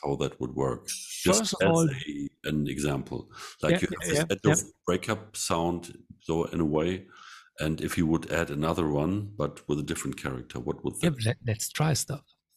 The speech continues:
Speaker 1: Yeah.
Speaker 2: Um, okay. Wait. So, D I, I will, uh, show you. Going to Logic and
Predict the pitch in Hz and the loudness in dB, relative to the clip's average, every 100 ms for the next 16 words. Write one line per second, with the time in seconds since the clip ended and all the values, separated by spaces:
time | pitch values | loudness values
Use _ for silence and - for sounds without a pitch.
0 | - 175 151 147 - 143 143 202 240 - | -4 0 2 2 2 2 2 2 0 2
1 | 190 123 127 - _ _ _ _ _ _ | 2 2 -2 -16 _ _ _ _ _ _
2 | - 143 139 180 - - - _ _ _ | 0 4 6 4 0 -6 -12 _ _ _
3 | _ _ _ _ _ _ _ _ _ _ | _ _ _ _ _ _ _ _ _ _
4 | - - 131 110 113 - _ _ - 127 | -6 0 2 2 -2 -10 _ _ 2 2
5 | 135 131 135 151 185 _ _ _ _ _ | 4 2 2 0 -2 _ _ _ _ _
6 | _ _ _ - 226 156 151 151 160 147 | _ _ _ -4 4 6 6 4 2 4
7 | 127 120 - _ _ _ _ - _ _ | 2 0 -8 _ _ _ _ -20 _ _
8 | _ - - - - 104 113 143 147 - | _ -20 -12 -6 2 4 6 4 0 -10
9 | _ _ _ _ _ _ _ - - - | _ _ _ _ _ _ _ -18 -18 -18
10 | - - - - - - _ _ - _ | -20 -18 -18 -18 -20 -20 _ _ -20 _
11 | 165 196 208 196 156 123 - - - _ | 4 6 4 6 6 4 0 -8 -10 _
12 | - - - - _ _ - 160 165 143 | -12 -10 -10 -14 _ _ 0 4 6 6
13 | 131 117 104 | 6 6 4